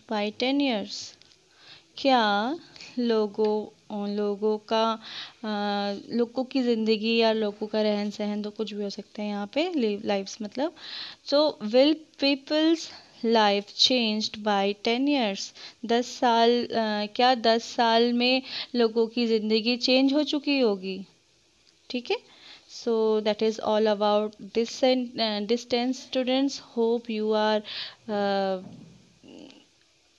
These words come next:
understand it well, or if you are having any confusion regarding this tense, then you can call to me anytime, right?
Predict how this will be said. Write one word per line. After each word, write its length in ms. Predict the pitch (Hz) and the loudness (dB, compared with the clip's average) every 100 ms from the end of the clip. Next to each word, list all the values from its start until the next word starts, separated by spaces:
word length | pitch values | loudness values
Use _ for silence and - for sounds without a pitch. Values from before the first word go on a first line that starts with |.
| _ 220 | _ -4
understand 640 | 220 214 220 - 202 208 | 0 0 0 0 0 0
it 160 | 202 202 | -2 0
well, 340 | 202 202 269 311 - - - 220 | 2 4 2 -2 -14 -18 -10 -2
or 400 | 208 208 214 208 - | 0 2 2 0 -6
if 140 | 214 269 | -4 2
you 80 | 277 | 4
are 180 | 285 | 6
having 480 | 294 294 311 302 294 | 6 4 4 2 4
any 280 | 294 302 285 285 | 4 4 2 0
confusion 680 | 277 262 285 285 269 285 277 | 0 0 0 2 2 2 2
regarding 500 | 262 254 254 269 254 | 4 4 4 2 2
this 200 | 254 - | 0 2
tense, 320 | 262 269 294 - - - - | 0 2 0 -4 -14 -10 -2
then 120 | 220 220 | -2 0
you 140 | 208 214 | -2 -2
can 200 | 240 285 | -2 -2
call 240 | 220 190 190 208 | -2 -4 -4 -6
to 100 | 214 | -4
me 120 | 277 | -4
anytime, 600 | 214 196 190 190 185 190 196 | -4 -6 -6 -8 -6 -6 -2
right? 320 | 233 339 | 0 0